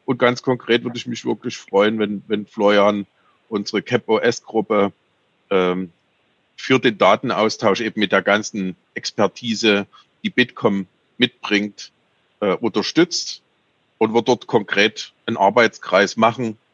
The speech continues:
ob nur mit Sebastian Arz oder ohne, äh, mit, mit Florian, weil da geht eine ganze Menge, Gaia X, fünf G,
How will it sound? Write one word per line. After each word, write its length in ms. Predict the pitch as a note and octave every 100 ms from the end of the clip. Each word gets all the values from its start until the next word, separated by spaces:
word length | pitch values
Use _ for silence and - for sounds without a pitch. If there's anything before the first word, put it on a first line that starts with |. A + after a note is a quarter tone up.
| _ -
ob 160 | -
nur 120 | A2+ G#2
mit 180 | G#2+
Sebastian 560 | - G2+ G#2 - G2+ F#2+
Arz 360 | F#2 F#2 F#2+ -
oder 280 | F2 F2
ohne, 380 | D#2+ F#2+ G2+ F#2+ _ _ _ _ _ _
äh, 280 | G2+ F#2 F2+ F2 _ _ -
mit, 140 | G2+ - _ -
mit 200 | G2+ -
Florian, 580 | G#2 F#2+ F#2+ F#2+ G2 F#2
weil 140 | F#2+
da 120 | F#2+
geht 280 | - A#2+ -
eine 100 | A2+
ganze 320 | A2 A2 G2+
Menge, 380 | G2 A#2 B2+ G#2+
Gaia 340 | G#2 G#2 G2+ G#2
X, 260 | B2+ - -
fünf 320 | A2 G#2 _
G, 340 | G#2 A#2 A2+